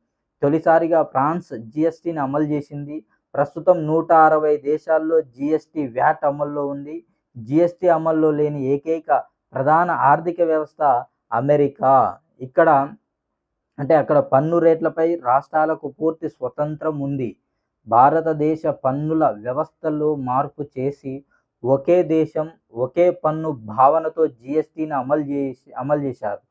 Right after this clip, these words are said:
అంతకుముందు మన దేశంలో కేంద్రానికి చెందిన ఏడు రకాల రాష్ట్ర ప్రభుత్వాలకు చెందిన పది రకాల పన్నులు ఉండేవి.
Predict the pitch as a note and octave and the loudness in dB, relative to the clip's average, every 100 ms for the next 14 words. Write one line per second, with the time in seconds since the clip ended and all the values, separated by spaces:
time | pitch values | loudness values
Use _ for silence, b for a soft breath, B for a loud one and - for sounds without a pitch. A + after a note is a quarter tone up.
0 | _ _ _ - C3+ D#3+ E3+ D#3+ D3+ E3 | _ _ _ -8 -6 0 -2 -2 -6 -4
1 | F3+ D#3+ D3+ C#3+ D3+ D#3 D#3+ E3 - C#3+ | -4 -4 -4 -4 -6 -8 -8 -8 -8 -14
2 | D3+ D#3 D#3 C#3 D3+ D3+ D3 B2+ B2+ D3 | -6 -4 -4 -10 -14 -12 -8 -6 -4 -4
3 | D3+ C#3 C3+ D#3+ D#3+ - _ _ - C3 | -2 -4 0 0 0 -4 _ _ -2 0
4 | D3+ - B2+ C#3 D3+ D#3 D#3 D#3 D3+ D3+ | 0 -4 -4 -4 -4 -2 0 0 -2 -8
5 | - C#3+ D3 C#3+ C3+ B2 - _ _ C#3 | -12 -12 -10 -6 -6 -8 -12 _ _ 0
6 | C#3+ D#3 C#3 C#3 E3 E3 D#3+ D3+ D3+ D3 | 2 4 4 4 4 6 4 0 -2 -4
7 | C#3+ C3 C3 B2 G#2 | -4 -4 -2 -4 -6